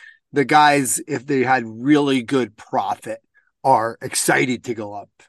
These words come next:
that mor-, that day, that morning, to say, "Vince, look what I did." And instead of, "Oh boy,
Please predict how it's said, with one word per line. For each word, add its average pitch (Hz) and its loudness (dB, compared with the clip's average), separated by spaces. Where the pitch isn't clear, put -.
that 117 -4
mor-, 110 -10
that 123 0
day, 110 2
that 135 -2
morning, 165 6
to 170 0
say, 160 2
"Vince, 214 2
look 180 2
what 170 6
I 151 6
did." 127 2
And 143 2
instead 156 6
of, 139 4
"Oh 123 0
boy, 98 -8